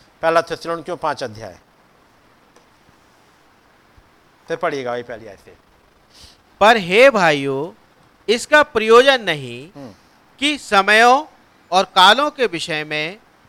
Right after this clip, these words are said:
Speaker 2: तुम्हारे पास कुछ लिखा जाए।
Speaker 1: वो कह रहे हैं, "हे भाइयों, इसकी जरूरत नहीं लगती मुझे।" किस बात की? कि समयों और कालों के विषय में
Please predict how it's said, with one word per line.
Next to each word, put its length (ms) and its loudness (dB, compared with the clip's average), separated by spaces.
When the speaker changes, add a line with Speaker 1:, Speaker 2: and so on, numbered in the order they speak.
Speaker 2:
तुम्हारे 380 8
पास 480 2
कुछ 220 -4
लिखा 320 -4
जाए। 260 -8
Speaker 1:
वो 80 -8
कह 160 -4
रहे 160 -4
हैं, 80 -10
"हे 180 2
भाइयों, 500 -6
इसकी 540 -10
जरूरत 480 -2
नहीं 300 -4
लगती 400 -4
मुझे।" 580 -8
किस 180 -6
बात 260 0
की? 220 -16
कि 120 -2
समयों 640 -2
और 220 2
कालों 500 2
के 160 -6
विषय 460 -8
में 500 -4